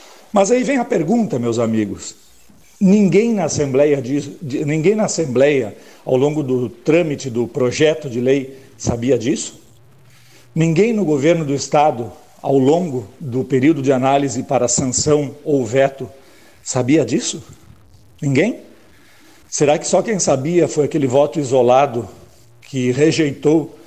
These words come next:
a extinção das pensões, que eu nem sei de quem foi, aliás, nem me preocupei em ver, porque nessas alturas do campeonato importa o resultado final, importam as consequências disso e não exatamente, o, o, se não uma alusão genérica a um placar esmagador de quarenta e nove votos a um.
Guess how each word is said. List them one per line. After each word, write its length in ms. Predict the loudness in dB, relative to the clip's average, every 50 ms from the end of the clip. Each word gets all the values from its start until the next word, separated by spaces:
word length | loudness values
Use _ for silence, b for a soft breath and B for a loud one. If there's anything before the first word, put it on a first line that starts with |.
| B B B B B
a 80 | -10 -8
extinção 400 | -6 -4 -4 -2 -2 0 0 2
das 160 | 0 0 0
pensões, 360 | -2 -4 -2 -2 -2 -2 -2
que 80 | -2 -2
eu 60 | 0
nem 160 | 0 2 2
sei 240 | 2 2 2 2 0
de 100 | 0 -2
quem 160 | -2 -2 -2
foi, 320 | -2 0 0 2 2 2 2
aliás, 480 | 2 2 2 2 2 -2 -8 -14 -16 -20 _ _ _ -8
nem 140 | -4 -4 -2
me 140 | 0 -2 0
preocupei 480 | 2 0 0 0 0 0 2 4 4
em 160 | 2 2 0
ver, 260 | 0 2 2 0 0 -4 B B B B B B B B
porque 160 | -4 -2 0
nessas 260 | 0 0 0 0 0
alturas 320 | 0 0 2 2 2 2
do 60 | 0 0
campeonato 500 | -4 -2 0 0 2 2 2 0 0 -4
importa 540 | -6 -2 2 2 2 2 2 0 -6 -6 -8 B B B B B B B
o 100 | -2 0
resultado 500 | 0 0 0 0 0 2 2 0 0 -2
final, 640 | -6 -8 -4 -2 0 0 0 0 -2 -8 -16 -20 -20 -20 -20 _ -16 -14
importam 540 | -8 -2 2 2 2 2 2 0 -2 0
as 140 | -2 -4 -6
consequências 800 | -6 -6 -4 -4 -2 -4 -2 0 0 -2 0 -2 -6 -6 -6 -6
disso 340 | -4 -2 -2 -2 -2 -4 -4
e 40 | -2
não 180 | -2 -2 0
exatamente, 720 | 0 2 0 0 0 0 0 0 0 0 -2 -2 -2 -4 -4 B B B B B B B B B
o, 600 | -2 0 0 2 2 2 0 0 -2 -4 -6 -6
o, 40 |
se 180 | -4 -2 -2 0
não 140 | 0 0 0
uma 140 | 2 2 2
alusão 420 | 2 2 2 0 2 2 2 2
genérica 640 | 2 -2 -2 0 2 4 4 4 2 0 0 0 0
a 80 | 0 0
um 220 | 0 -2 -2 -4
placar 520 | -4 -2 0 0 0 0 0 2 2 2 0
esmagador 720 | -2 -4 -2 -2 0 0 -2 -4 0 2 4 4 4 2
de 100 | 0 -2
quarenta 340 | -2 0 0 0 0 0 0
e 60 | 0
nove 240 | 2 2 0 0 0
votos 380 | 2 2 2 2 0 -4 -2
a 80 | 0 0
um. 200 | 0 0 0 -4